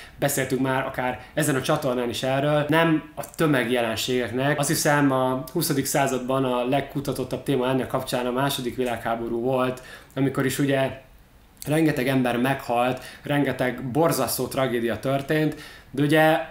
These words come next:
felfigyelhetünk arra a jelenségre, hogy amíg csak számokról beszélünk, például meghalt hat millió ember, annak így valahogy,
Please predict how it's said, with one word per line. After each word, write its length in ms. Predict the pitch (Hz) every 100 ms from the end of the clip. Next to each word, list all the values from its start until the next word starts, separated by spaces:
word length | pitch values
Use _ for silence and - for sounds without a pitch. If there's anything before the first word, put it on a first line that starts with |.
| - - -
felfigyelhetünk 880 | - 160 160 151 151 143 135 135 135
arra 160 | 143 131
a 40 |
jelenségre, 420 | 123 139 147 160 156
hogy 100 | 147
amíg 180 | 180
csak 140 | 160 135
számokról 560 | - 147 147 135 127
beszélünk, 760 | 117 139 135 127 117 135 165 160 -
például 300 | 135 127 123
meghalt 380 | 143 156 127 123
hat 320 | - 196 190
millió 280 | 131 120 113
ember, 480 | 127 156 160 156 - - - - -
annak 260 | 147 151 -
így 300 | 170 165 160 - - - - - - - - _ - -
valahogy, 540 | 160 160 165 165 165